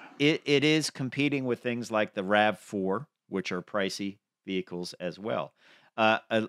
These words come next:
it was a really, really cool vehicle. Otherwise, though, I like the size of it. I like the interior of it.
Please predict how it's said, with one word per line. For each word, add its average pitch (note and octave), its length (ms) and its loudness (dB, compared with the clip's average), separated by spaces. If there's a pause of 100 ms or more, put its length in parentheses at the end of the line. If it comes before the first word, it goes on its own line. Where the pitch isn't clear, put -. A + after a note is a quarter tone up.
(140)
it A#2 160 -2
was A2+ 340 0
a A2 360 4
really, E3 460 2
really D3 360 0
cool B2+ 320 0
vehicle. A#2 580 0
Otherwise, C3+ 520 2
though, C#3+ 200 0
I A2+ 80 4
like G2 300 0
the G2 100 -6
size A#2 420 2
of C3 140 -4
it. D3+ 180 -8
I G2 80 -4
like F#2 260 -2
the G2 120 -8
interior C#3+ 600 0
of C3 120 2
it. C#3+ 140 -6